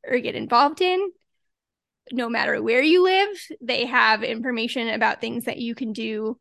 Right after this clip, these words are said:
wherever you are, whether that's to use your voice or to do things, again, something that we've talked about before on this podcast, making sure that you're looking for sustainable seafood. We talk about how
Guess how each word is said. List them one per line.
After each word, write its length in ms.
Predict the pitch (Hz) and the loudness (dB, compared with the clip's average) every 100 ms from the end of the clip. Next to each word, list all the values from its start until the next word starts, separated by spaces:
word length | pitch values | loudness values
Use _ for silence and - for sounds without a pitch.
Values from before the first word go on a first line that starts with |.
| _ | _
wherever 460 | 240 240 220 226 247 | -4 0 2 4 4
you 220 | 254 262 | 2 2
are, 280 | 269 302 381 359 | 6 6 4 0
whether 360 | 254 240 233 233 | 0 0 2 0
that's 340 | 226 - - | 0 -2 -12
to 60 | 254 | -10
use 300 | 226 226 233 | -8 -6 -4
your 160 | 214 | -4
voice 640 | 254 285 349 339 - - - - | 4 4 4 0 -14 -14 -16 -8
or 440 | 254 233 214 226 254 | -2 -2 -2 -6 -10
to 500 | - 247 226 220 - | -10 -10 -10 -14 -14
do 180 | 233 226 | -12 -6
things, 380 | 226 233 233 - | -4 -4 -8 -8
again, 380 | 240 233 226 247 | -4 0 0 0
something 320 | 233 233 240 | -2 -4 -4
that 100 | 226 | -4
we've 160 | - 226 | -6 -8
talked 260 | 220 220 | -6 -6
about 280 | 247 247 - | -4 -4 -4
before 280 | 233 233 233 | -8 -4 -4
on 120 | 247 | -2
this 160 | 247 247 | -6 -4
podcast, 640 | 285 254 - 302 311 - _ _ - | -2 -2 0 -2 -2 -12 _ _ -10
making 300 | 247 233 - | -8 -6 -8
sure 220 | 214 214 | -4 -4
that 160 | 214 202 | -4 -4
you're 200 | 220 214 | -6 -4
looking 300 | 220 226 214 | -6 -6 -6
for 140 | 233 | -6
sustainable 560 | 233 233 240 214 214 226 | -6 -6 -6 -6 -6 -8
seafood. 480 | - 311 320 359 370 _ - | -2 0 2 -2 -2 _ -14
We 160 | 247 247 | -12 -8
talk 240 | 262 - | -10 -6
about 280 | - - - | -4 -4 -4
how 360 | 240 262 254 | -8 -6 -6